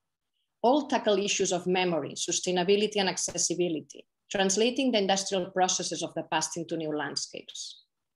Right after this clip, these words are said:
reinterpreting the traces and activities of the place, thinking in ecological terms, and designing the side slip section for soil remediation purposes, connecting and integrating the industrial remnants into the city scale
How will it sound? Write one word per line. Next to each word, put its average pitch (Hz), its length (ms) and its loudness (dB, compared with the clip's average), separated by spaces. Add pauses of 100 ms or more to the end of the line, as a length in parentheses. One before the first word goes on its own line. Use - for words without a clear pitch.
(200)
reinterpreting 233 840 2
the 175 100 0
traces 196 480 0
and 175 100 -2
activities 175 500 -4
of 160 140 -6
the 156 100 -2 (120)
place, - 500 -8 (500)
thinking 254 500 2
in 190 120 2
ecological 185 720 2
terms, 160 560 -2
and 175 100 -4
designing 202 500 2
the 185 100 4
side 180 280 2
slip 175 220 -2
section 165 500 -2
for 156 160 -6
soil 180 340 0
remediation 165 760 -2
purposes, - 760 -8 (480)
connecting 247 540 0
and 208 100 4
integrating 175 680 0
the 165 80 -2
industrial 170 580 0
remnants 175 680 -2
into 175 180 -6
the 156 100 -4
city 202 340 -4
scale 156 540 -4